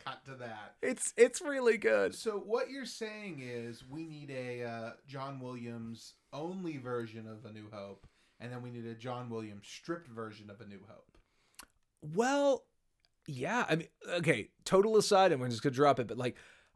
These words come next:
Speaker 2: I love that idea of hearing the sound to sound wall. It, it's always sad that episode one was the only one that gave us the inversion of that, where you could listen to the score.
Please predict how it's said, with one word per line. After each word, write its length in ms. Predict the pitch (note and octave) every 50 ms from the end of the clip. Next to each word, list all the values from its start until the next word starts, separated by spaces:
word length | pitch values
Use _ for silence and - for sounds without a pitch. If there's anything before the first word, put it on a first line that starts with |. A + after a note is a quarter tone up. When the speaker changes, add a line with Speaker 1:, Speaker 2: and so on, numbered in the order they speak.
| _ _ _ -
Speaker 2:
I 120 | C#3+ D#3 E3
love 320 | E3 E3 E3+ D#3+ E3+ E3+
that 240 | D#3 G3 F3+ F3 F3
idea 460 | D3+ C#3 C#3 B2+ - B2+ B2+ B2+ B2+ A#2+
of 120 | A2+ B2 G#2
hearing 380 | G#2 - C3+ B2+ B2+ B2+ B2+
the 60 | B2
sound 280 | A2 - - A2+ A2+ A#2
to 40 | A#2+
sound 300 | - - B2+ B2 A#2+ G#2+
wall. 320 | - - A2 C3+ D3 - -
It, 160 | - C#3+ C3 -
it's 180 | D#3+ D#3 -
always 320 | - E3+ E3+ F3+ F#3 F3 -
sad 280 | - D#3+ C#3+ C#3+ C#3 B2+
that 120 | C#3 - -
episode 500 | D#3+ D3+ - D#3+ - G3+ F3+ D3 B2+ A#2+
one 220 | B2 C3+ C#3+ D#3
was 100 | D3+ C3
the 80 | C#3+ C#3+
only 160 | C3+ C3+ C3+
one 120 | C3+ C3+
that 80 | C3 A#2+
gave 180 | A#2+ C3+ B2+ B2+
us 100 | A#2+ -
the 140 | - A#2+
inversion 420 | A2+ G#2+ G2+ A2+ A2+ B2 A#2 D#3+ F3+
of 80 | G3
that, 240 | G#3 C4 D4 C#4+ C#4 _
where 160 | - C3+ C3+ C3
you 80 | B2
could 100 | - C#3
listen 300 | A#2+ C3+ C3 - C#3+ B2+
to 260 | - C3 B2 A#2+ - - -
the 160 | C#3 C3 D3+
score. 500 | D3+ - - - F#3 D#3 B2+ F#2 F#2+ -